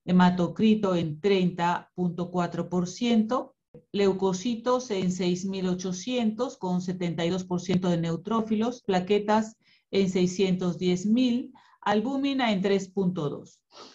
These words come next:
El perfil hepático es completamente normal, tiene un estudio de V I H negativo.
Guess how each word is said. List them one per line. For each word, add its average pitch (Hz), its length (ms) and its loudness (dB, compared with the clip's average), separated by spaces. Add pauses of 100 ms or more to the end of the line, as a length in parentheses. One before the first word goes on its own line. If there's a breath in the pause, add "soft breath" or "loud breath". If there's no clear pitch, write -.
(260 loud breath)
El 196 280 2
perfil 190 320 0
hepático 180 580 0
es 170 220 -2
completamente 160 720 -4
normal, 226 540 2
tiene 190 240 -2
un 180 160 0
estudio 180 340 -2
de 165 100 -2
V 165 140 -2
I 156 140 -4
H 147 320 -6
negativo. 202 800 -2